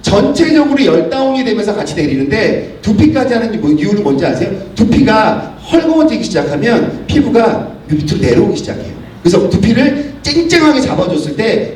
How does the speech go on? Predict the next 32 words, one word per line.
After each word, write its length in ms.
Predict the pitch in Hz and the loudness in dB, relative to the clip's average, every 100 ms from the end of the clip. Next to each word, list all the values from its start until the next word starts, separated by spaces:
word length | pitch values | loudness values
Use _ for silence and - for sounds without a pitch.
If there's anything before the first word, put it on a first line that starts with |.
| - | -6
피부에 580 | - 202 233 - - - | -2 2 2 2 -4 -8
탄력까지 560 | - 320 320 226 226 165 | -2 2 2 2 -2 -2
가져갈 320 | 139 139 123 | -2 -2 -2
수 100 | 117 | -2
있다. 180 | 117 117 | -4 -2
근데 680 | 170 202 - - - - - | 0 4 2 2 -4 -12 -8
이거를 320 | 185 233 226 | 0 2 2
머리에 400 | 240 247 - 247 | -2 -4 -4 -4
사용했을 500 | 214 180 165 151 147 | -2 -2 -2 -4 -6
때 80 | 185 | -6
훨씬 500 | 190 190 - - 262 | -6 -6 -8 -8 -4
더 60 | 226 | -4
시원한 440 | 214 - 320 294 | -2 -2 0 2
느낌을 280 | 175 147 139 | 0 -2 -4
받을 160 | - | -4
수 160 | - - | -8 -10
있어요. 200 | - - - - - | -12 -14 -16 -18 -14
자, 140 | - - - - | -4 -2 -2 0
그래서 680 | 214 196 208 196 - - - | 2 4 4 4 2 0 -2
두 100 | - | 2
번째는 720 | 277 294 220 214 277 302 - - | 4 4 2 2 2 2 0 -4
자, 120 | - | -4
토너예요. 520 | - 302 - - 131 - - - | 0 2 2 0 -4 -10 -16 -4
이 120 | 233 | 2
토너는요, 760 | 302 349 330 214 247 254 - - - - - - - | 4 4 2 2 2 2 0 -4 -12 -18 -20 -20 -6
뭐라고 800 | - 196 311 339 330 320 302 311 | 0 2 4 2 0 0 2 4
얘기하건 600 | 311 - - 262 254 233 | 2 2 -2 -2 -2 -2
간에 480 | 233 185 240 277 285 | -4 -4 -2 -2 -4
저희 280 | - 170 175 | -4 -2 0
제품 280 | 269 220 220 | 0 -2 -2
중에 160 | 214 | -4
베스트셀러. 680 | - 135 135 - 214 170 - | -2 -2 -2 -2 0 0 -2